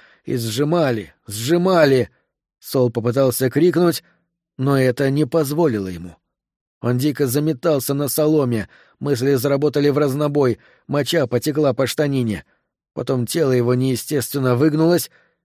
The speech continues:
и он шлёпнулся на пол. Охранники сделали шаг назад. "Стехауф!" Примечание. "Вставай, немецкий".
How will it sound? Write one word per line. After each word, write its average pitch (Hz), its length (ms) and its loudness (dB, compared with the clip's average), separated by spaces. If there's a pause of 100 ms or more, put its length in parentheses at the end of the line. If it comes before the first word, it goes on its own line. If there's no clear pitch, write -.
и - 60 -6
он 123 160 -2
шлёпнулся 123 720 -2
на 113 240 -4
пол. - 240 -20 (560)
Охранники 135 720 -2
сделали 135 420 0
шаг 127 260 -2
назад. 123 520 -4 (960)
"Стехауф!" 160 840 2 (1120)
Примечание. 107 680 -12 (460)
"Вставай, 117 420 -6
немецкий". 113 540 -18